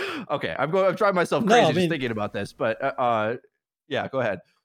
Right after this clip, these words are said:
Speaker 2: No, I mean, we, we, we broached the topic now, and, you know, I was gonna come push it towards the end, but we're, we're in deep now. What I've been noticing is that there's been a lot of, like, eye emojis from the people who I think would be in the know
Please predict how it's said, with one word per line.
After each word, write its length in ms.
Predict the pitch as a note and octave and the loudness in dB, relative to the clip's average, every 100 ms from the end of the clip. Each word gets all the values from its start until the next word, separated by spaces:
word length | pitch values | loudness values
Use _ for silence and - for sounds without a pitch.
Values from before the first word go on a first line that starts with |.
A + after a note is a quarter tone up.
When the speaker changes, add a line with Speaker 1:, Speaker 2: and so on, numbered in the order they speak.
| _ | _
Speaker 2:
No, 200 | A3+ B3+ | 0 4
I 40 | G3+ | 4
mean, 140 | F#3+ | 4
we, 80 | E3+ | 2
we, 160 | F3 D#3+ | 0 0
we 260 | C#3+ F#3+ | -2 -2
broached 380 | C#3+ F3+ F#3 - | 2 2 2 0
the 100 | E3 | -4
topic 360 | - D3+ C#3 B2 | 0 0 0 0
now, 320 | D3 A2+ A#2 | 0 0 -2
and, 120 | A#2 | -4
you 80 | B2+ | -4
know, 140 | A#2 | -4
I 40 | A2 | -4
was 100 | A2+ | -2
gonna 240 | C3+ C3+ | -2 -2
come 220 | - C3+ | -4 -4
push 200 | - E3 | -2 -2
it 80 | E3 | -2
towards 200 | E3 C#3 | 0 0
the 120 | C3+ | 0
end, 140 | C#3+ D3+ | 0 2
but 260 | C3 C3 | 0 -2
we're, 340 | - C3+ D3 E3 | -2 0 0 0
we're 200 | C#3+ E3 | 0 0
in 160 | D3+ | 0
deep 260 | C3+ D#3+ C#3 | 0 -2 -2
now. 440 | D3 C3 A2 A2+ - - - - - | -2 -2 -4 -6 -10 -20 -20 -20 -8
What 220 | C3 D#3 | 0 4
I've 260 | G#3 A3+ | 4 4
been 200 | E3+ E3 | 2 0
noticing 520 | C#3+ C#3 B2+ B2+ A2+ A#2 | 2 0 0 -2 -2 -2
is 100 | A#2 | -2
that 100 | B2 | -2
there's 140 | C3 | -2
been 120 | C#3 | -2
a 40 | D3+ | 0
lot 200 | D3 D3 | 0 0
of, 100 | B2+ | 0
like, 460 | B2+ A#2+ A#2 - - - | 0 0 -2 -10 -16 -6
eye 320 | C3+ C3 C3 | -2 0 0
emojis 640 | C3+ B2 A#2+ B2 A2+ A2+ G#2+ | -2 -2 -2 -2 -2 -4 -4
from 160 | A#2+ A#2 | -4 -4
the 80 | A2+ | -2
people 280 | C#3 - | -4 -2
who 140 | B2 C3 | -2 0
I 80 | B2 | -2
think 300 | - D3 C3 | -2 -4 -2
would 180 | B2 | -4
be 160 | A2 C3 | -2 -2
in 120 | B2 | -2
the 60 | A#2 | -2
know 560 | A#2 B2+ A#2 G#2+ G#2+ | -2 0 0 -2 -6